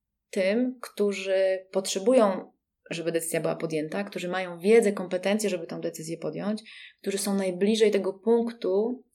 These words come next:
w którym ta decyzja będzie miała skutek. W związku z tym to, że ktoś był do tej pory C E O,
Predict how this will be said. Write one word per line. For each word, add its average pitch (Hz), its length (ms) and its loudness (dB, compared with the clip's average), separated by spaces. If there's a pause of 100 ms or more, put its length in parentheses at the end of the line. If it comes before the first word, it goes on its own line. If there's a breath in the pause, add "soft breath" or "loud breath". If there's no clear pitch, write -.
w - 60 -20
którym 196 340 0 (100)
ta 208 120 0
decyzja 202 720 -4
będzie 202 320 0
miała 196 320 -6
skutek. - 480 -10 (1300 soft breath)
W - 40 -14
związku 240 280 -4
z - 60 -12
tym 233 380 4 (140)
to, 226 320 4
że 196 100 -2
ktoś 190 280 -6
był 180 100 -8
do 190 60 0
tej 185 140 -4
pory 185 680 0 (520 loud breath)
C - 240 -4
E 185 220 2
O, 170 380 -4